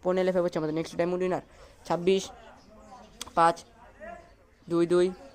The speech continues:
তিন তিন তিন চার এক। ওকে, পর্নেল এফএফ ভাই, তুমি একটু কষ্ট করে কমেন্ট করো ভাই, তোমার ইউআইডি ঠিক আছে নাকি? তোমার আইডি তে কিন্তু আমরা আমাদের পক্ষ থেকে already একটা উইকলি প্লাস মান্থলি মেম্বারশিপ পাঠিয়ে দিয়েছি গাইস, যা সাবস্ক্রাইব করে, সাবস্ক্রাইব করে তারপর কিন্তু ইউআইডি কমেন্ট বক্সে দিবা। আমরা কিন্তু দেখতে পাচ্ছি কারা কারা আমাদের জিকে, জিএকে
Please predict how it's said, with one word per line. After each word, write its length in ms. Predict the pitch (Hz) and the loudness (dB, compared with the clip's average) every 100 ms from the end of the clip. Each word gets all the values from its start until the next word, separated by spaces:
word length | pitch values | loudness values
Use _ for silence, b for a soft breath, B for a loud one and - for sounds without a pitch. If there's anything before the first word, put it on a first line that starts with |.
| - - - - - | -20 -20 -20 -16 -6
তিন 140 | 185 196 | -4 -2
তিন 140 | 196 196 190 | -2 -2 0
তিন 160 | 196 202 202 - - - _ _ - - - - - 196 | 0 0 -4 -14 -20 -20 _ _ -20 -20 -20 -20 -4 2
চার 140 | 180 | 4
এক। 60 | 165 B B | 4 B B
ওকে, 100 | 196 208 | 2 4
পর্নেল 200 | 190 196 185 | 6 4 4
এফএফ 120 | 185 | 6
ভাই, 80 | 185 180 | 4 4
তুমি 100 | 170 | 2
একটু 100 | 160 - | 0 -4
কষ্ট 140 | 165 175 | -4 -2
করে 100 | 175 | 0
কমেন্ট 160 | 185 190 | 0 0
করো 100 | 190 190 | 2 0
ভাই, 60 | 185 | 0
তোমার 140 | 190 180 | 0 2
ইউআইডি 200 | 180 180 | 2 0
ঠিক 80 | 175 | -4
আছে 100 | - 196 | -4 -4
নাকি? 120 | 185 | -2
তোমার 120 | 185 185 | 0 0
আইডি 140 | 180 180 | 0 -4
তে 40 | 190 | -4
কিন্তু 120 | 175 | -2
আমরা 100 | 160 151 | 0 -2
আমাদের 180 | 151 - | -4 -8
পক্ষ 120 | - 180 | -8 -8
থেকে 100 | 175 | -2
already 240 | 170 175 180 - B B | -2 2 0 0 B B
একটা 120 | 190 202 | 0 4
উইকলি 200 | 196 196 | 2 2
প্লাস 140 | 190 190 | 0 0
মান্থলি 180 | 160 147 | 0 0
মেম্বারশিপ 260 | 147 - - | -2 -4 -4
পাঠিয়ে 180 | 160 175 | -4 -2
দিয়েছি 120 | 175 180 | -4 -2
গাইস, 120 | 180 | 0
যা 60 | 175 165 | -2 -4
সাবস্ক্রাইব 260 | - 160 156 | -4 -4 -2
করে, 100 | 165 160 | -2 -2
সাবস্ক্রাইব 260 | - 180 | 0 0
করে 100 | 196 190 | 2 0
তারপর 180 | 185 185 196 | 0 -2 -2
কিন্তু 140 | 202 | 2
ইউআইডি 160 | 190 175 | 4 6
কমেন্ট 140 | 175 170 | 2 0
বক্সে 140 | 170 170 | -2 2
দিবা। 120 | 165 - B B - | 2 2 B B 0
আমরা 120 | 185 185 | 0 2
কিন্তু 140 | 202 185 | 2 2
দেখতে 140 | 196 185 | 2 0
পাচ্ছি 240 | 185 180 190 | 0 0 0
কারা 120 | 156 | 2
কারা 100 | 156 | 0
আমাদের 160 | 156 160 151 | 0 -2 -2
জিকে, 220 | 170 202 151 - B B B 175 160 | 2 4 4 0 B B B -6 0
জিএকে 420 | 196 208 202 | 6 8 8